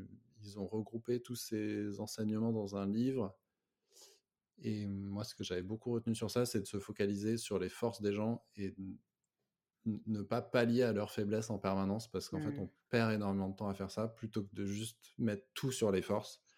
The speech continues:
Speaker 2: Mmh mh.
Speaker 1: et se dire, en fait, les faiblesses, on va les accepter, on va faire avec et on va vraiment insister à fond sur les forces. Et, mmh, le dernier, c'est High Output Management,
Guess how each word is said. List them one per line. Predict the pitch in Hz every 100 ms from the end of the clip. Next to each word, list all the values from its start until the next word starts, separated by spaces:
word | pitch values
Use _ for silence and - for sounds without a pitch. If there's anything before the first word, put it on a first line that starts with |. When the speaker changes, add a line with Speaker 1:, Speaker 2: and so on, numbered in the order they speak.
| _ 156
Speaker 2:
Mmh | 156
mh. | 143
Speaker 1:
et |
se | 95 101
dire, | 95 104
en | 95
fait, | 117 113
les | 98 90
faiblesses, | 101 98 113 110
on | 98
va | 87
les | 85
accepter, | 95 - 98 101 117
on | 107
va | 90
faire | - 104
avec | 95 98 113 -
et |
on | 92
va | 90 98 - _ _ _ _ -
vraiment | 104 104 110 107 -
insister | 104 - - 107
à | -
fond | - 107
sur | - 92
les | 87
forces. | - - - _ _ _ - - - _ _ _ _
Et, | 120 117 113 113
mmh, | 113 110 107 107 104 104 - _ -
le | 107 101
dernier, | 95 113 117 120 127 143
c'est | 135 110 98
High | 113 117 117
Output | 113 - 117
Management, | 117 117 120 117 123 135 139 -